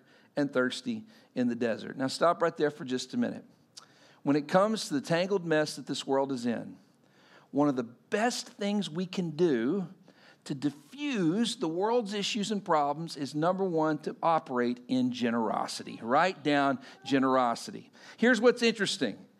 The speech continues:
It doesn't just say they show up, saw they were hungry, and they brought bread and water. Notice that everything is listed here to the point that it's like they brought pottery,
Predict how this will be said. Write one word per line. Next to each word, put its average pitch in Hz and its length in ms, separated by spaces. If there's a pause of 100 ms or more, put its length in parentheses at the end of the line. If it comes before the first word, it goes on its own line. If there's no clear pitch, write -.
(440)
It 190 160
doesn't 294 240
just 285 240
say 247 220
they 226 140
show 226 340
up, 220 200
saw 214 240
they 226 120
were 214 120
hungry, 165 540 (200)
and 180 160
they 170 100
brought 170 460
bread 156 280
and 147 100
water. 131 460 (280)
Notice 240 500
that 208 280
everything 254 540
is 180 180
listed 220 400
here 143 240
to 175 120
the 180 60
point 214 300
that 208 100
it's 202 160
like 202 240
they 240 140
brought 233 400
pottery, 269 640